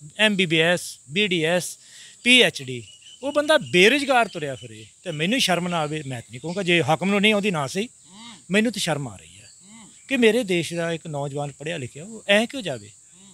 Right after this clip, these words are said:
ਇਹ ਨਹੀਂ ਵਾਜਬ, ਇਹ ਜਾਇਜ਼ ਨਹੀਂ ਹੈਗਾ। ਇਹ ਹਾਕਮ ਨੂੰ ਜਵਾਬ ਦੇਣਾ ਹੀ ਪਊਗਾ, ਪਰ ਦਊਗਾ ਤਦ ਉਹ ਜੇ ਲੋਕ ਚੇਤਨ ਹੋਣਗੇ, ਲੋਕ ਗੱਲ ਕਰਨ।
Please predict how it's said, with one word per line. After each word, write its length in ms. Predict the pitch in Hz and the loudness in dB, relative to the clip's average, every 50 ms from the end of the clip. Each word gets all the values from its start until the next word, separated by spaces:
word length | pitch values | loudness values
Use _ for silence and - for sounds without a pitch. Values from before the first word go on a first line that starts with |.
| _ _ _ _ _ _ _ - - | _ _ _ _ _ _ _ -16 -12
ਇਹ 60 | 156 | -10
ਨਹੀਂ 160 | 139 127 143 147 | -6 -6 -6 -6
ਵਾਜਬ, 540 | 123 90 87 - - - - - - - | -8 -12 -16 -20 -20 -20 -20 -20 -14 -12
ਇਹ 60 | 151 139 | -10 -4
ਜਾਇਜ਼ 280 | - 151 156 170 156 | 2 4 4 4 4
ਨਹੀਂ 140 | 160 156 139 | 0 -6 -6
ਹੈਗਾ। 300 | 98 90 90 - - - _ _ _ _ _ _ _ _ _ _ _ - _ _ | -8 -10 -20 -20 -20 -20 _ _ _ _ _ _ _ _ _ _ _ -20 _ _
ਇਹ 100 | - 214 | 0 0
ਹਾਕਮ 400 | 190 160 147 147 - - 170 175 | 2 2 0 0 0 -4 -6 -4
ਨੂੰ 160 | 180 175 196 185 | -2 -2 -4 -4
ਜਵਾਬ 340 | 139 139 131 123 127 135 131 | -4 -4 -4 -4 -4 -6 -6
ਦੇਣਾ 300 | 127 131 120 113 117 110 | -8 -8 -8 -8 -10 -4
ਹੀ 140 | 98 143 190 | 0 0 0
ਪਊਗਾ, 420 | 175 143 120 110 104 - - - - - - - - - - - - - - - - - | 0 -2 -10 -10 -12 -14 -20 -20 -20 -20 -20 -20 -20 -20 -20 -20 -20 -20 -20 -20 -20 -6
ਪਰ 120 | - 240 226 | -2 -2 -2
ਦਊਗਾ 420 | 175 151 202 226 277 277 247 294 269 | 2 2 4 4 4 4 2 2 0
ਤਦ 340 | - - 156 147 156 160 | 2 2 2 2 2 0
ਉਹ 360 | 180 180 170 165 175 175 175 156 - - - - _ _ _ - - - - - | 0 -2 0 -2 -2 -4 -6 -8 -14 -20 -20 -20 _ _ _ -20 -20 -20 -18 -6
ਜੇ 100 | 190 226 | -4 -2
ਲੋਕ 220 | 233 240 240 240 233 | 2 4 2 2 2
ਚੇਤਨ 300 | - 233 220 214 226 214 | -2 -2 -2 -2 -2 -4
ਹੋਣਗੇ, 340 | 196 208 220 220 196 185 - - _ _ _ _ _ _ - - _ _ - - - - - | -2 -2 -4 -4 -6 -8 -10 -12 _ _ _ _ _ _ -20 -20 _ _ -20 -20 -20 -14 -6
ਲੋਕ 260 | 131 147 151 143 - | -2 -2 -2 -2 -6
ਗੱਲ 280 | 143 - 165 180 190 185 | 0 4 4 6 6 4
ਕਰਨ। 280 | - 143 131 107 107 | -2 -4 -8 -8 -12